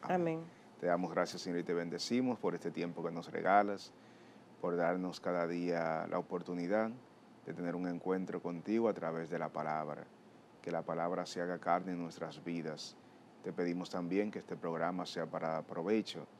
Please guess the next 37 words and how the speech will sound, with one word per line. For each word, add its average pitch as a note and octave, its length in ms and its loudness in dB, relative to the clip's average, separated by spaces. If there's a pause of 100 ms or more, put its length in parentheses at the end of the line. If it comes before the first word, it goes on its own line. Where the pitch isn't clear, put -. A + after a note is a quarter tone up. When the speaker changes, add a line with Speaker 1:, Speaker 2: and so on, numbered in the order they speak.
(340)
Speaker 1:
de E2+ 120 -4
cada E2+ 260 0
una F2+ 160 0
de E2+ 60 -2
las E2+ 120 -6
personas E2+ 500 -6
que - 100 -8
nos D#2 200 -6
siguen G#2+ 480 -2 (420)
y - 80 -6
que F#2 160 -2
seas A2 220 2
tú A#2 120 -2
que A2 120 0
pongas F#2+ 320 -4
las F2 160 -4
palabras E2+ 460 2
justas F2+ 420 -6
en E2 100 -6
nuestros D#2 380 -8
labios. D2 500 -8 (340)
Te - 60 -4
lo F2+ 100 2
pedimos F#2 380 0
por F2 240 0
Cristo G#2+ 460 2
nuestro F2+ 340 -2
Señor. D#2+ 560 -6 (140)
Speaker 2:
Amén, D#3 680 2 (200)
amén. D3+ 480 -4 (140)
Speaker 1:
Muy A2 260 8
bien, F#2+ 260 4
Jackie. D#2 320 -2
Entonces, B2 460 6
la G#2 100 6
semana A2 400 2
pasada A#2+ 560 10